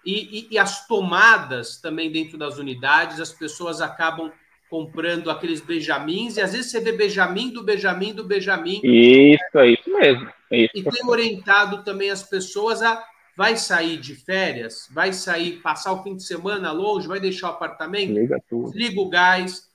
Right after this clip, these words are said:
Speaker 1: desliga, é, a luz, é, da unidade, enfim. Às vezes não é possível, porque tem um aquário, ou tem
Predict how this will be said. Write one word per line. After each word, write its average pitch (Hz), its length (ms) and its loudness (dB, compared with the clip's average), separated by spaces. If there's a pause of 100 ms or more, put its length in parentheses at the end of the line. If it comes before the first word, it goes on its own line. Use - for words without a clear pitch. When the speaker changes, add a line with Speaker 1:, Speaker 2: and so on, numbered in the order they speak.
(180)
Speaker 1:
desliga, 190 680 -4 (200)
é, 170 240 -4
a 175 160 2
luz, 190 600 -4 (200)
é, 156 180 -4
da 165 180 -4
unidade, 165 680 0
enfim. 170 340 -6
Às 156 140 -2
vezes 233 160 -4
não 233 100 -6
é 226 60 -2
possível, 202 600 -6
porque - 180 -8
tem 190 260 -2
um 180 80 -2
aquário, 160 800 2
ou 156 120 -4
tem 170 420 -6